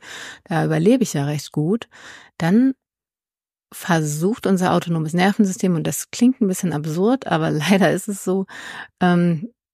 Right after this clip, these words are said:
noch mehr von diesem Stress zu kreieren. Das heißt, unser Nervensystem kann in Momenten, wo wir eigentlich entspannen wollen,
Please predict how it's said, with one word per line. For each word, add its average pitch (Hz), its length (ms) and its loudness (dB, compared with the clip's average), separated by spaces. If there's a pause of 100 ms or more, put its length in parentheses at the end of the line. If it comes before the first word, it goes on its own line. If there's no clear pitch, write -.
(560)
noch 214 200 2
mehr 208 300 6
von 185 200 0
diesem 160 220 -4
Stress - 440 -4
zu - 120 -8
kreieren. - 580 -8
Das - 280 -8
heißt, 226 460 2
unser 165 220 -2
Nervensystem 175 920 -2
kann 226 320 2
in 170 120 0
Momenten, 165 580 2
wo 151 100 -4
wir 165 140 -4
eigentlich 196 280 0
entspannen 180 600 0
wollen, 156 400 2